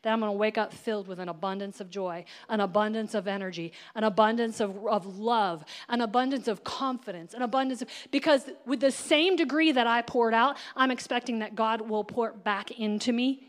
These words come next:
even greater. That's what happened with the woman, with the widow woman, when she was pouring out,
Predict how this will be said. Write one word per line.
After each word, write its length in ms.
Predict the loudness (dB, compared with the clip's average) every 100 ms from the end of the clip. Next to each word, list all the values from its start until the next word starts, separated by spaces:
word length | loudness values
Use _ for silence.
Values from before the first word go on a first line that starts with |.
| _ -4
even 300 | -2 -2 -2
greater. 460 | -2 -2 -6 -16 _ _ _ _ _ _ _ _ _ _ _
That's 160 | 2 6
what 100 | 8
happened 300 | 8 6 2
with 100 | 0
the 80 | 0
woman, 360 | 0 2 2
with 260 | 0 -2 4
the 80 | 4
widow 320 | 6 4 4
woman, 340 | 4 2 2
when 100 | 0
she 140 | -2 -2
was 140 | -2
pouring 500 | -4 0 2 2 0
out, 340 | 0 0 -2